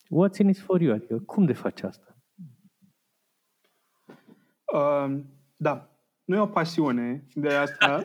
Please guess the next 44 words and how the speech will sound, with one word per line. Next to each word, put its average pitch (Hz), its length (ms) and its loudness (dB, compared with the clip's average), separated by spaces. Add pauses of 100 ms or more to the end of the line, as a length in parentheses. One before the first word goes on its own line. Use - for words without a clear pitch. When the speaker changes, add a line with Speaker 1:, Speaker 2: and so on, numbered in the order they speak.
(120)
Speaker 2:
nu 202 60 4
e 226 80 2
o - 40 -8
pasiune 160 360 2
citită 156 320 -2
pentru 160 300 2
Speaker 1:
Revine 120 240 4
Speaker 2:
mine. 160 120 4
Speaker 1:
cuvântul 131 260 2
pasiune. 127 800 0 (460)
Speaker 2:
Revine 160 360 4
cuvântul 160 280 2
pasiune. 151 460 0 (320)
Um, 131 680 -2 (240)
și 175 380 -2
este 185 220 0
o - 20 2
necesitate, 165 800 -2 (220)
consider 151 300 -4
o - 40 2
necesitate 156 640 -2
pentru 147 380 -4
că, 147 260 0 (840)
um, 123 840 0
eu 165 160 2
vreau 165 140 0
foarte 165 240 -4
mult 143 240 0
să - 160 -12
cresc 131 400 -4
și 131 520 -2
să 135 140 -8
mă 135 100 0
dezvolt 127 480 -4
și - 80 -16
să - 100 -20
devin 147 220 0
mai 147 140 0
bun 139 240 -2
în 135 180 0
tot 139 200 -2
ceea 139 200 0
ce 139 120 -16
fac. 117 280 -4